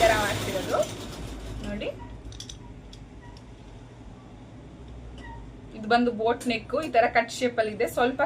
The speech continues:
ಕಟ್ ಶೇಪ್, ಇದು ತುಂಬಾ ಕಟ್ ಶೇಪ್ ಬಂದಿಲ್ಲ. ಇದೇ ತರ ಕೆಳಗಡೆ ಈ ಸೈಡ್ ಕೂಡ ಕಂಟಿನ್ಯೂಷನ್ ಆಗಿದೆ ಇದು ಡಿಸೈನ್. ನೋಡ್ಬೋದು, ಡಾಟೆಡ್ ಲೈನ್ಸ್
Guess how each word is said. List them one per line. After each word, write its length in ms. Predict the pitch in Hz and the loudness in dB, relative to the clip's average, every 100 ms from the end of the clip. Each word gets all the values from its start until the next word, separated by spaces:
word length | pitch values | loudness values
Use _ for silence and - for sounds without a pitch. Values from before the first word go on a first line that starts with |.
| 254 | 2
ಕಟ್ 140 | 254 - | -2 -4
ಶೇಪ್, 200 | 226 214 190 | -4 -4 -2
ಇದು 120 | 247 302 | -2 -2
ತುಂಬಾ 240 | 240 - 247 247 | -8 0 0 2
ಕಟ್ 140 | 240 - | -4 -4
ಶೇಪ್ 160 | 196 196 | -2 0
ಬಂದಿಲ್ಲ. 300 | 196 190 233 - - - - | 0 2 2 0 -6 -10 -4
ಇದೇ 140 | 240 277 269 | 2 4 6
ತರ 100 | 254 - | 6 6
ಕೆಳಗಡೆ 480 | 233 220 214 214 240 - - | 6 8 8 6 4 2 -4
ಈ 40 | - - | -6 4
ಸೈಡ್ 260 | 240 247 247 254 | 6 6 2 2
ಕೂಡ 140 | 247 311 - | 6 6 6
ಕಂಟಿನ್ಯೂಷನ್ 640 | 254 254 254 240 226 226 214 208 | 6 6 6 4 4 4 4 2
ಆಗಿದೆ 320 | 214 214 208 | 2 2 2
ಇದು 120 | 202 208 208 | 2 0 0
ಡಿಸೈನ್. 280 | 202 190 202 - - - - - - - - | -2 -4 -4 -4 -6 -8 -10 -10 -10 -10 -6
ನೋಡ್ಬೋದು, 540 | 208 220 208 202 190 240 - - - - - - - - - - - - - - 202 | -4 -4 -4 -6 -6 -6 -6 -10 -12 -12 -14 -14 -14 -16 -18 -18 -18 -16 -14 0 4
ಡಾಟೆಡ್ 380 | 214 240 240 226 | 4 4 2 4
ಲೈನ್ಸ್ 240 | 226 233 | 2 0